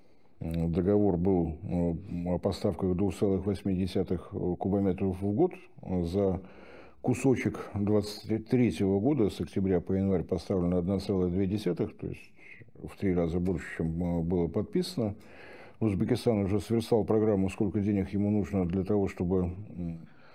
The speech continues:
расширить, э, сетевое хозяйство для увеличения импорта с севера. Так у них в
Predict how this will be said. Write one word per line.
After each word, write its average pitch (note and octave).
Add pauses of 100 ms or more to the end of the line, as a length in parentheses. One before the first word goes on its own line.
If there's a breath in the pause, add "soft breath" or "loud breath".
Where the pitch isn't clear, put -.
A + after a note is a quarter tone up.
(180 loud breath)
расширить, G#2
э, F2+
сетевое G2
хозяйство G2+
для F2+
увеличения F#2+ (200)
импорта G2
с -
севера. A2 (140)
Так G#2
у G#2
них G2+ (180)
в F#2